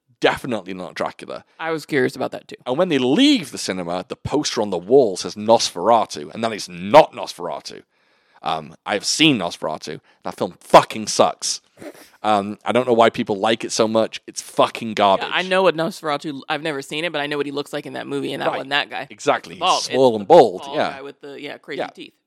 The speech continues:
Speaker 2: Yeah.
Speaker 1: Exactly. Um, so I don't know what they were watching in this film, but it, A, it wasn't Dracula, and B, it wasn't Nosferatu. So, a bit of a error there. I'm gonna go on I M D B later and, uh,
Speaker 2: Maybe they couldn't get it, so they're like,
Speaker 1: got the rights to it.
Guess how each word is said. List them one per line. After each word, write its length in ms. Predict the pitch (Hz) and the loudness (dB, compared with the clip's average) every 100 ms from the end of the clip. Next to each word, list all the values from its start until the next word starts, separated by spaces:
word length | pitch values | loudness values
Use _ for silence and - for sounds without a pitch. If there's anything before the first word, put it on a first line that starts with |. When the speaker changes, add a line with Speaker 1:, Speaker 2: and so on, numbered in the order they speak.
| - | -18
Speaker 2:
Yeah. 60 | |
Speaker 1:
Exactly. 340 | - 123 64 - _ _ _ _ _ | -10 -10 -10 -20 _ _ _ _ _
Um, 600 | 104 107 104 107 104 104 - | 0 4 6 4 0 -6 -10
so 440 | - 123 110 107 101 | 0 6 8 8 6
I 80 | - | 8
don't 140 | 254 139 | 8 10
know 80 | 170 | 10
what 100 | 196 | 8
they 80 | 120 | 6
were 100 | 104 | 6
watching 300 | 110 - 87 | 6 4 -10
in 60 | 87 | -10
this 100 | 82 | -10
film, 260 | 90 85 | -8 -6
but 140 | 95 101 | -6 -6
it, 80 | 113 _ _ 143 | -6 _ _ 4
A, 180 | 196 | 6
it 80 | 202 | 6
wasn't 240 | 143 113 107 | 4 4 2
Dracula, 420 | 117 - 82 80 | 2 0 -8 -12
and 140 | 90 | -6
B, 260 | 113 107 87 | -2 -2 -4
it 140 | 82 | -8
wasn't 460 | 87 95 95 90 - | -6 -6 -4 -8 -12
Nosferatu. 580 | 80 - 82 67 - - _ _ _ - | -12 -8 -8 -8 -12 -20 _ _ _ -10
So, 460 | - 92 87 85 _ _ _ _ _ _ | -2 0 0 -2 _ _ _ _ _ _
a 60 | - | -14
bit 200 | 98 104 | -6 -4
of 140 | 104 101 | -4 -4
a 200 | 95 - _ - | -6 -8 _ -18
error 300 | 120 113 78 | -10 -8 -8
there. 460 | 78 78 80 - - | -10 -8 -8 -10 -12
I'm 120 | 110 | -12
gonna 220 | 95 92 | -10 -10
go 180 | 95 92 | -10 -10
on 100 | 92 | -8
I 180 | 92 95 | -6 -6
M 140 | 95 | -6
D 180 | 95 101 | -4 -4
B 240 | 95 127 | -2 -2
later 340 | 104 101 110 262 | 2 2 0 -4
and, 240 | 240 104 | -2 0
uh, 140 | 98 92 | 0 0
Speaker 2:
Maybe 120 | 147 | -2
they 60 | |
couldn't 260 | 139 165 147 | -6 -6 -6
get 180 | - 165 | -4 -4
it, 100 | - | -6
so 140 | - | -4
they're 180 | 135 135 | -2 0
like, 320 | 139 135 - | 0 -2 -2
Speaker 1:
got 120 | - 107 | -2 2
the 80 | |
rights 260 | 104 110 110 | 6 4 4
to 100 | - | 6
it. 120 | 135 | 4